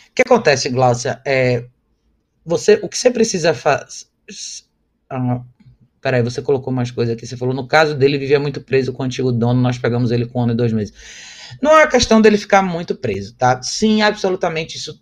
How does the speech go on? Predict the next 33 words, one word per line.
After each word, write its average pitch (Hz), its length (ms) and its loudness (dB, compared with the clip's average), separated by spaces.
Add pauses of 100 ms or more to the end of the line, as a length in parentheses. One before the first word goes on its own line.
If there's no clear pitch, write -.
(460)
pode 156 300 4
ter 160 100 -2
um 147 80 -2
efeito 135 380 -4
nele 127 260 0
na 127 120 0
questão 123 360 -4
de 120 120 0
adaptação 117 500 -4
social, 110 600 -2
como 123 220 -4
vários 113 220 -2
cachorros - 340 -14
têm, 127 200 -4
como 123 160 -4
é - 20 -2
o 120 40 -14
caso 110 200 -4
do 104 60 -8
Stark, 107 320 -8
que 117 60 -8
não 110 60 -6
tem 113 140 -6
muita 107 500 -2 (140)
aptidão 113 540 -2
social, 110 380 -2
uma 113 80 -2
coisa 113 160 0
que 113 40 -8
você - 80 -18
tem 113 80 -2
que 113 60 -4
trabalhar. 113 560 0